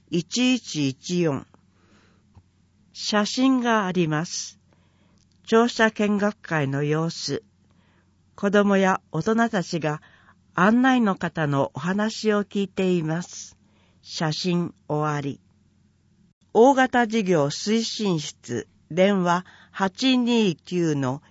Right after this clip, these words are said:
一四一一。詳しくはこちら、キューアールコードがあります。ちょこっと恐竜図鑑。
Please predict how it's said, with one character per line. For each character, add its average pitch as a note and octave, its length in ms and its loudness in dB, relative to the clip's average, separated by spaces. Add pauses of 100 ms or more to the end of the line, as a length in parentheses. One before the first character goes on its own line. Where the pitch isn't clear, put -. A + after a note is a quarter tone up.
(160)
一 A#3+ 380 -2
四 A#3 300 0 (120)
一 D#3+ 420 -4
一。 C3 340 -8 (800)
詳 A#3+ 280 2
し - 140 -8
く - 120 -4
は F#3+ 140 0
こ F#3+ 180 -6
ち F#3 180 -2
ら、 E3+ 220 -2 (260)
キ B3+ 120 0
ュ C4+ 140 4
ー C#4 120 6
ア C4+ 40 4
ー - 20 2
ル C4 140 -2
コ A#3+ 180 -2
ー A3 60 0
ド F3 120 -2
が D3 180 -4
あ C#3+ 60 -2
り C#3 140 -2
ま B2+ 180 -2
す。 - 380 -16 (1040)
ち - 80 -2
ょ G#3+ 100 4
こ C4 160 2
っ C#4+ 40 0 (160)
と F3 160 2
恐 G3+ 400 4
竜 F#3 240 2
図 D#3 180 -6
鑑。 A#2+ 320 -8